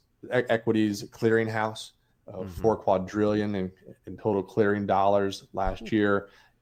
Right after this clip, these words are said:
Speaker 1: l-, looking to, um, tokenize. And so you see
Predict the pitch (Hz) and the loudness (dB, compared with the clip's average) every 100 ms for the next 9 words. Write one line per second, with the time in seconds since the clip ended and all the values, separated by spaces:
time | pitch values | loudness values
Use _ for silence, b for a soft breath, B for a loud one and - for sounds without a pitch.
0 | - 95 104 107 104 113 95 104 101 98 | -14 -8 -6 -4 -2 -2 -2 -2 0 -2
1 | 101 _ _ _ 95 92 92 117 113 107 | -6 _ _ _ -12 -10 0 2 2 2
2 | 101 98 101 98 - b b b _ - | 2 2 -2 -6 -14 b b b _ -8
3 | 98 92 110 104 101 - _ _ _ _ | -4 2 4 4 0 -4 _ _ _ _
4 | _ 107 104 - 139 117 110 107 | _ -10 -6 0 4 4 2 0